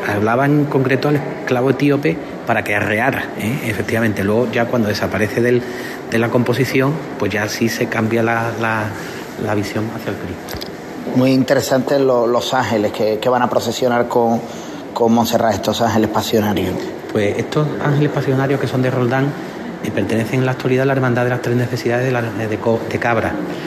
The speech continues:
Speaker 1: Y la verdad que son unas auténticas joyas. De hecho, hemos tenido que pedir un permiso al, al, a Patrimonio de la Diócesis de Córdoba para podernos traer, porque están calificados, como no podía ser otra forma, como bienes vic.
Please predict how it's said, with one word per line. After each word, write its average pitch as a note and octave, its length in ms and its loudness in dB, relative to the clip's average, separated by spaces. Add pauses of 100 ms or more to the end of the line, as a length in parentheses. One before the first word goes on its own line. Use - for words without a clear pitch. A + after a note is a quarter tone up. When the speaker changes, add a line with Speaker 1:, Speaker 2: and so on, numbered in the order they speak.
(340)
Speaker 1:
Y G#2+ 60 0
la F2 80 0
verdad F#2 200 0
que G2+ 100 -2
son G#2 180 0
unas G#2+ 160 0
auténticas G2+ 560 0
joyas. A2+ 320 0
De G2 80 0
hecho, A2 520 0
hemos G#2 220 0
tenido G#2+ 220 2
que A2 100 2
pedir G#2+ 200 4
un A2 80 2
permiso A2 580 2
al, G2 140 0 (540)
al, G#2 680 2
a G2 80 -2
Patrimonio G2+ 560 2
de A2+ 80 4
la A2 120 2
Diócesis - 340 0
de A2+ 80 2
Córdoba A#2 320 2
para A#2+ 220 2
podernos G#2+ 360 2
traer, A#2+ 280 0 (120)
porque - 200 -2
están G#2 240 0 (320)
calificados, G#2+ 500 0
como A2+ 140 4
no A2 60 4
podía A2+ 180 2
ser - 80 2
otra A2 160 2
forma, A#2+ 260 0
como A#2+ 160 2
bienes A#2 320 2
vic. G#2+ 180 2